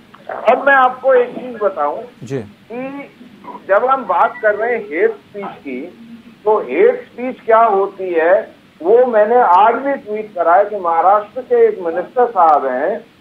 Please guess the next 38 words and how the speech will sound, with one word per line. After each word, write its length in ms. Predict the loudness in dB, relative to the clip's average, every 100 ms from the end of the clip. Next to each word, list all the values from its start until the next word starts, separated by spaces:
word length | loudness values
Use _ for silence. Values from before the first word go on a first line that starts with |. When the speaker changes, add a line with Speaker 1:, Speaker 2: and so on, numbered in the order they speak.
| _ _ _ -20 -2
Speaker 1:
वो 140 | 2 4 4 4 0 -4 -20 _
माँ 380 | -8 -2 0 0
बहन 280 | 2 0 -2
की 200 | -6 -10
गाली 440 | 0 0 0 -2
दे 240 | 0 0 2
रहे 260 | 0 -2
हैं 400 | -4 -4 -4 -6 -10 _ _ _ _ -8 -8 -10 0
और 380 | 4 4 4
वो 200 | 2 2 4 6 4 0 -4
हनुमान 560 | -6 -4 0 2 2 -4
जी 140 | -12
के 320 | -14 _ -4
साथ 460 | -4 0 2 2 0
माँ 240 | 2 4
बहन 160 | 4 0
की 240 | -2 -10
गाली 360 | 0 0 0 -4
दे 220 | -4 -4
रहे 160 | -4 -4
हैं 240 | -4 -6 -8 _ _ _ _ -4 -4 -2
कि 80 |
हनुमान 520 | 0 2 2 2 2 -2
जी 300 | -10 -12 -2
को 120 | -2
ये 220 | 2 0
करो, 320 | 2 2 4
वो 140 | 2 0
करो। 240 | 2 2
मैंने 220 | 4 2
tweet 360 | -2 -6 -6 0
करा 200 | 4 4
है 80 | 2
वो। 180 | -2 -8 -18 -10
Speaker 2:
जी। 180 | -4 2
Speaker 1:
आप 300 | 2 2 2
ये 140 | 2
बताइए 580 | 4 2 2 2 2 2